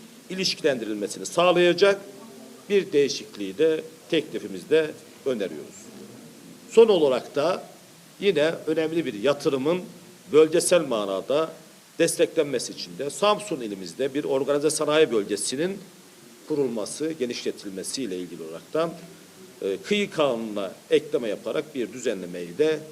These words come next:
teklifimizde yer veriyoruz. Değerli basın mensupları, Sayın Cumhurbaşkanımızın belirttiği gibi yıllar önce başlattığımız projeler şimdi hepimiz için gurur kaynağı olan uçaklara, tanklara, gemilere, füzelere ve roketlere dönüşüyor.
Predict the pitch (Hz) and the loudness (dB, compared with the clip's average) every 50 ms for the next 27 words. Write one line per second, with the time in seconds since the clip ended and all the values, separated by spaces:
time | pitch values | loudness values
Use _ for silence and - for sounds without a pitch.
0 | - - - - - - - - - 160 131 - - - - 104 87 87 85 82 | -18 -20 -20 -20 -20 -20 -20 -6 -2 -2 -2 -2 -4 -12 -12 -12 -12 -12 -8 -2
1 | - 151 151 120 101 92 78 - 76 - - - - - - - - - - - | 2 2 2 2 0 -2 -4 -8 -12 -14 -16 -18 -18 -20 -20 -20 -20 -20 -10 0
2 | - 180 208 208 214 202 202 180 - 196 170 139 117 - - - - 104 82 - | 4 6 8 8 8 8 8 6 4 2 2 2 0 0 -2 -4 -4 -4 -4 -6
3 | - - - - - - - - - - - - 202 233 226 220 220 208 202 202 | -8 -16 -20 -20 -20 -20 -20 -20 -18 -4 2 4 6 6 6 4 4 6 6 6
4 | 190 - - 196 196 190 180 175 175 175 175 165 170 - 185 160 131 104 104 87 | 4 4 2 0 2 2 2 2 4 4 4 2 2 2 2 2 2 0 -4 -6
5 | 85 76 - 156 190 202 208 208 196 170 143 117 110 117 - 143 156 - - - | -6 -4 0 0 4 8 8 8 8 8 6 2 0 0 2 4 4 2 4 2
6 | 165 135 - - - 120 113 104 - - 156 170 165 - 175 180 185 185 180 - | 0 0 0 -4 -8 -8 -8 -8 -4 -2 0 2 4 4 6 6 6 6 2 -2
7 | - - - - - - - - - - - - - - 214 196 165 139 131 - | -8 -14 -18 -20 -20 -20 -20 -20 -18 -12 -8 -6 -4 -2 -2 -2 0 2 2 2
8 | - 170 147 131 - - - - 170 151 123 143 151 170 160 - - 135 123 113 | 2 2 -2 -6 -8 -8 -8 -6 -6 -4 -4 -2 -2 -2 -2 -2 0 0 0 0
9 | 110 113 110 101 98 98 98 101 - 151 147 - 190 170 170 - - 170 175 180 | 0 0 0 0 0 -2 -4 -6 -8 -10 0 2 2 2 4 4 6 6 8 8
10 | 180 175 175 - - - - - - - - - - - - - - - 156 156 | 6 4 0 -10 -16 -18 -20 -20 -20 -20 -20 -20 -20 -20 -20 -10 -2 0 0 0
11 | 139 - - 139 127 107 107 127 - - - - - 143 135 131 120 113 107 95 | 0 0 -2 -2 0 0 -2 -4 -6 -10 -6 0 0 2 2 2 0 0 0 0
12 | 95 107 120 - - - - - - - - - - - 160 156 165 143 123 113 | -2 -4 -6 -8 -12 -18 -20 -20 -20 -20 -20 -16 -10 -8 0 4 4 4 4 4
13 | 92 95 110 127 - - - - - - - 143 131 143 147 - 175 151 - - | 2 0 0 -2 -4 -8 -16 -20 -10 -4 -2 0 2 2 2 4 4 2 2 0
14 | 110 107 131 104 110 95 92 - - - 92 85 | -2 -4 -4 -4 -6 -6 -8 -10 -10 -10 -10 -10